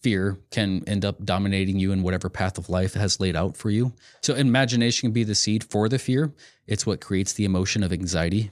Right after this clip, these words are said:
because it's often what we don't know that scares us, not necessarily what we do know. So these people don't, or these kids and people, I should say, they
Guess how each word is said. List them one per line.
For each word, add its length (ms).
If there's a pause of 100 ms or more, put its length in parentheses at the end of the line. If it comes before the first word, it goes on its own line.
because 320
it's 160
often 460
what 160
we 100
don't 320
know 240
that 180
scares 300
us, 200
not 140
necessarily 460
what 120
we 120
do 180
know. 300 (280)
So 200
these 160
people 240
don't, 260 (160)
or 140
these 180
kids 480
and 160
people, 240
I 60
should 160
say, 220 (420)
they 220